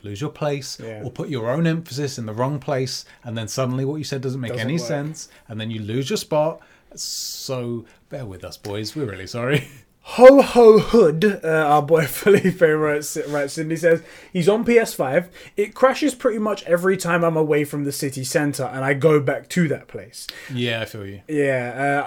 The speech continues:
Speaker 2: uh, "I'm enjoying it. Gunplay is fun. Story missions are top notch, and
Speaker 1: Yeah.
Speaker 2: I have done some si-, amazing side quests.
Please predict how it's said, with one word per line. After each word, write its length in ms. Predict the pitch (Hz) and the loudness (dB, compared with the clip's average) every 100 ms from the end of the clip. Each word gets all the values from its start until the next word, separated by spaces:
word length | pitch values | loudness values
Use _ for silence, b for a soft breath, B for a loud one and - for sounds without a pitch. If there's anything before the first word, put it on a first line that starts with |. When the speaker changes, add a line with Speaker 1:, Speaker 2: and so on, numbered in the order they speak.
| - | -6
Speaker 2:
uh, 60 | 131 | 2
"I'm 220 | 208 226 | 2 4
enjoying 460 | 208 202 254 190 | 6 10 10 8
it. 240 | 185 233 160 | 2 0 2
Gunplay 440 | 185 208 208 208 | 2 2 2 2
is 140 | 214 - | 0 0
fun. 280 | 190 208 | 0 0
Story 380 | 202 - 190 208 | -2 2 8 8
missions 340 | 196 190 196 165 | 8 2 0 0
are 60 | |
top 340 | 151 - 254 185 | 0 0 0 0
notch, 360 | 170 190 - - | -2 -4 -8 -6
and 140 | 185 | -2
Speaker 1:
Yeah. 80 | 180 | 0
Speaker 2:
I 120 | 175 | 0
have 500 | 151 170 165 156 156 | 0 -2 0 0 0
done 300 | 139 202 202 | 2 2 0
some 180 | 196 180 | -2 -2
si-, 360 | 175 196 175 - | 0 0 0 0
amazing 480 | 170 196 185 175 175 | 2 2 2 0 -2
side 340 | 175 165 160 | 0 0 -2
quests. 340 | - 104 - | -8 -12 -14